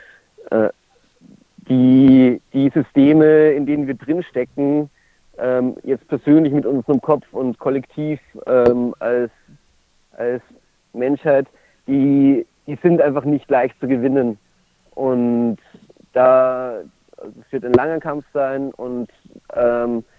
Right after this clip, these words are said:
dieser Kampf kann aber auch viel Spaß machen und kann auch einfach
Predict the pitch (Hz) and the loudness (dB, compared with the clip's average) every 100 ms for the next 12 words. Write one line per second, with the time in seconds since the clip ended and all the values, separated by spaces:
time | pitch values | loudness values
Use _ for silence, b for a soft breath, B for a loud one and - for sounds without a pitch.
0 | _ _ _ _ 143 156 151 147 - 147 | _ _ _ _ -4 -2 -2 -4 -4 -2
1 | 139 135 - 143 - - - - 117 101 | -2 -2 -4 -10 -10 -12 -10 -10 -12 -14
2 | 117 104 123 _ - 113 107 - 135 120 | -16 -18 -20 _ -14 -10 -10 -10 -4 0
3 | 117 117 123 117 120 | 2 2 0 -2 -4